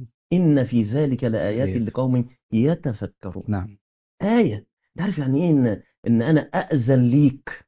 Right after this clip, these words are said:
Speaker 1: إنك تيجي تاخد بنتي؟
Speaker 2: آه.
Speaker 1: ده أنا، ده م-، أنا يعني يمكن أنا وأنا صغير لسه ما ف-، ما درستش،
Speaker 2: ما شاء
Speaker 1: ما كنتش
Speaker 2: الله.
Speaker 1: متصورها أبدًا.
Speaker 2: نعم.
Speaker 1: مش متصور لا أختي ولا بنتي ولا الكلام ده. عشان كده الإشارة الجميلة بتاع ال-، الدكتور اللي أنا
Speaker 2: <laughs>
Speaker 1: علقت عليها النهاردة في الفجر، آه، حكاية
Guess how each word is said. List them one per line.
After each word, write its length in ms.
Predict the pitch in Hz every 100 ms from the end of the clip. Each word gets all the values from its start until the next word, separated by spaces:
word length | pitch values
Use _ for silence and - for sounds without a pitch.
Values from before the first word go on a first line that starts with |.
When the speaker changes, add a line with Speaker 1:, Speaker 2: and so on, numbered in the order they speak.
| _
Speaker 1:
إنك 140 | 107 113
تيجي 120 | 139
تاخد 220 | 113 135 104
بنتي؟ 320 | 104 - - _ _ -
Speaker 2:
آه. 240 | 101 101 -
Speaker 1:
ده 140 | - 170
أنا، 200 | 175 160
ده 220 | 147 147
م-، 360 | 127 101 110 - - _ _ -
أنا 140 | 127
يعني 200 | 131 120
يمكن 200 | 120 139
أنا 160 | 135 175
وأنا 240 | 147 123
صغير 420 | 107 104 143 143 123
لسه 260 | 131 131
ما 80 | 120
ف-، 140 | 113 - _
ما 100 | -
درستش، 540 | 110 120 151 151 - -
Speaker 2:
ما 100 | 127
شاء 80 | 107
Speaker 1:
ما 60 | 120
كنتش 100 | 220
Speaker 2:
الله. 40 | 180
Speaker 1:
متصورها 300 | 185 190 175
أبدًا. 300 | 147 90 71 _ _ _
Speaker 2:
نعم. 240 | 110 92 87 _ -
Speaker 1:
مش 120 | 127
متصور 460 | 170 170 202 202 175
لا 180 | 147 -
أختي 200 | - 147
ولا 240 | 131 120
بنتي 320 | 123 160 151
ولا 140 | 127 107
الكلام 300 | - 135 147
ده. 200 | 120 - _
عشان 140 | 135
كده 260 | 131 139 127
الإشارة 340 | 117 - 139
الجميلة 300 | 131 113 123
بتاع 240 | 123 - 139
ال-، 240 | 117 107 - _ -
الدكتور 400 | 113 139 143 123
اللي 180 | 117 135
أنا 180 | 135 117
Speaker 2:
<laughs> 20 |
Speaker 1:
علقت 360 | 104 113 131 -
عليها 220 | 110 131
النهاردة 380 | 127 113 131 120
في 80 | 117
الفجر، 340 | 107 147 123 - _ _ _ _ -
آه، 440 | 87 80 78 50
حكاية 500 | - 98 110 139 127